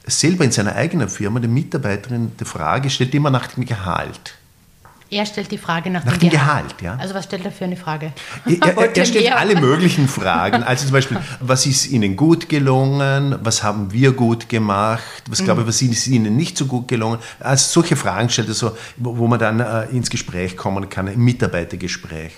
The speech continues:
Speaker 2: Mhm.
Speaker 1: Und er stellt immer die Gehaltsfrage. Sind Sie mit dem Gehalt, äh, finden Sie das angemessen oder sind Sie zufrieden? Und eine Mitarbeiterin hat zu ihm gesagt, "Ja, das, danke, dass Sie das sagen, das wollte ich immer schon drüber reden. Sie müssen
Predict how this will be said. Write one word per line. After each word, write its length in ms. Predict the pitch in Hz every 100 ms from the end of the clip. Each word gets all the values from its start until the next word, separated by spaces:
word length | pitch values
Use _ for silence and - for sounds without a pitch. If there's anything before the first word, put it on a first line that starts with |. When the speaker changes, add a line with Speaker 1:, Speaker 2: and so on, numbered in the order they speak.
| _ -
Speaker 2:
Mhm. 300 | 170 220 285 -
Speaker 1:
Und 160 | 127
er 80 | 139
stellt 320 | - 135 -
immer 160 | 160 160
die 80 | 131
Gehaltsfrage. 800 | 101 85 85 - - 87 101 101
Sind 240 | 139 135
Sie 80 | 139
mit 160 | 135
dem 100 | 131
Gehalt, 540 | 123 110 92 107 120 117 - -
äh, 100 | 104
finden 380 | 95 127 135 127
Sie 180 | - 117
das 320 | 113 - -
angemessen 560 | 117 104 87 78 -
oder 100 | 90
sind 180 | 101 95
Sie 120 | -
zufrieden? 500 | - - - 90 - 95 - - - - - -
Und 220 | 117 -
eine 280 | - 131 123
Mitarbeiterin 540 | 151 180 185 131 127 131
hat 120 | 131
zu 100 | 139
ihm 80 | 120
gesagt, 440 | - 123 131 - - _ - - - _ -
"Ja, 280 | 101 127 - - - 127
das, 100 | -
danke, 340 | 98 120 143
dass 160 | 123 -
Sie 60 |
das 220 | 104 101 -
sagen, 400 | 85 85 98 123
das 180 | -
wollte 220 | 113 113 113
ich 100 | 113
immer 160 | 120
schon 200 | 127 113
drüber 420 | 101 110 104 90
reden. 560 | 82 82 95 - 135 135 - - - _
Sie 220 | - -
müssen 460 | 104 110 135 151